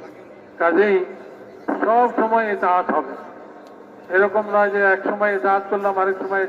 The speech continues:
ইতাআত করলাম না। না, সব সময় ইতাআত করতে হবে, সর্ব হালতে, যে কোনো অবস্থায় হোক না কেন, সর্ব অবস্থায় আল্লাহ এবং আল্লাহ রসুলের ইতাআত। সাহাবা রাদিয়াল্লাহু তাআলা আনহুম আজমাইন,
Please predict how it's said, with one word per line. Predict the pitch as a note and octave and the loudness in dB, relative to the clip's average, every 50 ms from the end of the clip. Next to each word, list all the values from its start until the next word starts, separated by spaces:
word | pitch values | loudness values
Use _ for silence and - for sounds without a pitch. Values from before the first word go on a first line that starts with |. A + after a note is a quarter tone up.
| F#3+ - - - - - - - - - - - F#3 | -6 -10 -18 -18 -20 -20 -20 -20 -20 -20 -16 -10 -8
ইতাআত | F3+ F3+ F#3+ F3+ F#3 F3+ F#3 - | -4 -2 0 0 0 -2 -2 0
করলাম | F#3+ F#3+ F#3+ G3 F#3+ - - | 0 2 2 2 0 0 -2
না। | D#3+ D3+ D3+ D3+ - - - - - - - - - - - D#3 | -6 -6 -6 -8 -12 -18 -18 -18 -20 -20 -20 -20 -20 -20 -12 -10
না, | E3 D3 - | -10 -8 -2
সব | E3 G3+ G#3+ A3 G#3+ G#3+ - | 2 2 4 4 2 0 -4
সময় | G3 G3 F#3+ F#3+ F#3 F3+ | -6 -4 -2 -2 -2 -4
ইতাআত | F3 F3+ E3 D#3+ D#3+ - | -4 -2 -2 -2 -2 -2
করতে | - D#3+ - - E3 | -4 -4 -2 -2 -4
হবে, | - - | -2 0
সর্ব | F3+ F#3+ F#3+ F#3 G3+ | 2 2 2 4 2
হালতে, | G3 D#3+ E3 F#3+ G3 G3+ F#3+ - - - - - - - - - - - - - - - - - - - - - - - | 2 2 2 0 0 -2 -6 -8 -14 -16 -16 -18 -20 -20 -20 -20 -20 -20 -20 -20 -20 -20 -20 -20 -20 -20 -20 -20 -8 0
যে | F#3 F#3+ F#3+ | 2 2 2
কোনো | G3 G#3+ G#3+ G#3 | 2 2 2 4
অবস্থায় | G3 F#3+ G3 F#3+ F#3 - G#3+ G#3 G#3 G3 | 2 4 2 -2 -2 -2 0 2 2 4
হোক | - F#3+ F#3+ F#3 F#3 | 4 2 0 0 -2
না | F3+ | -6
কেন, | - E3+ E3+ E3+ F3+ F#3 - - - - - - - - - - | -4 -4 -4 -4 -6 -10 -10 -16 -18 -18 -20 -20 -20 -12 -4 0
সর্ব | F#3+ G#3 A3+ A3+ F#3+ | 2 4 4 4 4
অবস্থায় | A3 G#3+ G3 G3 F#3 - - G#3+ G#3+ A3 G3+ F#3 - - - - - - - - - - | 2 2 2 2 0 0 0 2 2 4 2 0 -4 -10 -12 -16 -16 -18 -18 -18 -10 -4
আল্লাহ | F3+ F3 F#3 F#3 G3 F#3+ F3+ | -2 -2 0 2 2 2 2
এবং | F3 F3 F3 | 2 0 -2
আল্লাহ | E3 E3 E3 D#3+ D#3 | -2 -2 -2 -2 -2
রসুলের | D#3 - F#3+ F#3+ F3+ E3+ D#3 | -2 -4 -4 -2 -2 -2 -4
ইতাআত। | D3+ - - E3 D#3+ - - - - - - - - - - - - - - - - - - - - - - - - | -2 -2 -2 -2 -2 -4 -6 -8 -10 -16 -16 -18 -18 -16 -16 -16 -18 -18 -20 -20 -20 -18 -18 -18 -14 -8 -4 -2 0
সাহাবা | D#3+ C#3+ D3+ E3+ E3+ F3 F3 E3+ | 0 2 2 2 2 2 0 0
রাদিয়াল্লাহু | E3 D#3+ D#3 E3+ E3+ E3+ E3+ F3 E3+ D#3+ | 0 -2 -2 -2 -4 -2 0 0 0 0
তাআলা | E3 F3 E3 E3 | 0 -2 -2 0
আনহুম | E3 - E3+ E3+ D#3+ | -2 -2 -2 -2 -2
আজমাইন, | D#3+ E3+ E3+ F3 F#3 G3 F#3 | 0 -2 0 0 0 -2 -4